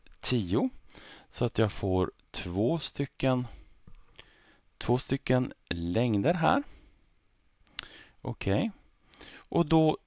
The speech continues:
tittar vi, hur kan det här hänga ihop? Ja, om vi tittar på om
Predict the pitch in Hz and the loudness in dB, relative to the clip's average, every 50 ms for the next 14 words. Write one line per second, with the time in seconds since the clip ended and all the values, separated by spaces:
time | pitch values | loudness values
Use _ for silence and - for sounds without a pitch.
0 | _ _ _ _ _ - - 170 160 - _ - - 131 123 120 117 117 113 113 | _ _ _ _ _ -2 -2 0 -2 -2 _ 2 4 4 4 4 2 2 2 0
1 | 117 113 - - - - - - - - - 135 127 123 120 120 120 117 117 - | 0 -2 -6 -12 -16 -14 -12 -10 -8 -4 0 2 2 4 4 4 4 2 2 -2
2 | - - _ - - 131 120 120 110 101 - - 101 151 214 247 240 196 - - | -8 -16 _ -4 -2 0 0 0 0 0 -2 0 0 2 2 2 0 -2 -4 -6
3 | _ _ - - - - _ _ - - - 185 165 151 139 117 110 107 - - | _ _ -20 -20 -20 -20 _ _ -8 -4 -2 0 2 2 2 2 0 0 -4 -6
4 | - - _ - - - - - - - - - 113 139 202 302 285 - - - | -10 -10 _ -20 -20 -20 -18 -20 -18 -10 -4 2 4 6 6 4 4 0 -8 -20
5 | - - - - - - - - _ - - 151 170 175 180 185 - - 214 196 | -20 -20 -20 -18 -18 -18 -20 -20 _ 0 2 2 4 4 2 0 0 -2 -2 -2
6 | - _ - 196 180 - _ - 165 156 147 - - _ - - 139 147 - | -2 _ 2 2 2 2 _ 0 2 2 2 2 0 _ -2 0 0 0 -2